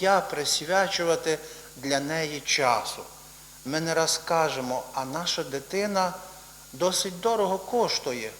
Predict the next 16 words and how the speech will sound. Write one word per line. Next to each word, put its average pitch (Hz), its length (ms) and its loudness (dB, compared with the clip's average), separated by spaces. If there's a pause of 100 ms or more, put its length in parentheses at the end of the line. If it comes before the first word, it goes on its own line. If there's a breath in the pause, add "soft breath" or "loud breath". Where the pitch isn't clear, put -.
коли 156 240 2
ми 151 120 -2
готуємо 151 600 -4
її 135 260 -4
в 127 100 -6
школу 180 580 0 (440 loud breath)
чи 151 160 -4
в 143 60 -4
навчальний 147 680 0
заклад, 170 640 4
коли 170 220 2
ми 180 140 -2
купляємо 165 680 2
книги, 156 580 2 (600 loud breath)
можливо, 147 760 2
одяг 170 340 4